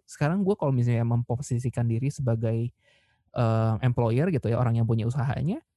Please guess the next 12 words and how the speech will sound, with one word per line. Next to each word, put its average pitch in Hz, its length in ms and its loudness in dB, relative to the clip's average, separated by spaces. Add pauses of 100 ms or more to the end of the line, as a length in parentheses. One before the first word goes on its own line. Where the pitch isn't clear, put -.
(440)
ya 110 380 2
takut 220 300 -2
gitu 131 200 2
loh, 123 120 2 (220)
apa, 202 280 -2 (100)
lu, 160 300 2
lu 156 120 2
mau 165 200 2
nge-, 120 340 0
ngegaji 117 520 4
orang 135 640 -2
tanpa, 120 600 -4